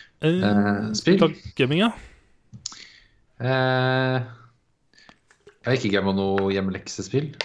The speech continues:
Speaker 2: Har du?
Speaker 1: Ja, bare med masse vann. Ehm,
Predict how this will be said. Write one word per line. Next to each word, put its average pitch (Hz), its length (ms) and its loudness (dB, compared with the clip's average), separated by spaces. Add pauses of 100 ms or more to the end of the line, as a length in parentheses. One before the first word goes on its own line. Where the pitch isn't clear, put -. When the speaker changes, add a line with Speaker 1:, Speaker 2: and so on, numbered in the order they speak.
(540)
Speaker 2:
Har 104 140 -2
du? 139 60 -4 (3750)
Speaker 1:
Ja, 139 160 -2
bare 117 200 -2
med 120 140 -4
masse 123 180 -4
vann. 131 140 -4 (100)
Ehm, 135 460 6